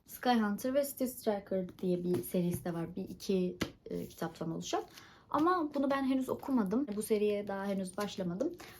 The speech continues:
O yüzden bunlarla ilgili bir yorum yapamayacağım ama böyle bir serisi de var. Ne zaman okurum bilmiyorum. Bunlar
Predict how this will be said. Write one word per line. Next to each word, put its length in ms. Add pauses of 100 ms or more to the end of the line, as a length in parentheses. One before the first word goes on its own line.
(120)
O 20
yüzden 220 (100)
bunlarla 260
ilgili 380
bir 60
yorum 240
yapamayacağım 500
ama 220 (420)
böyle 200
bir 60
serisi 500
de 180
var. 400 (1400)
Ne 120
zaman 260
okurum 380
bilmiyorum. 540
Bunlar 240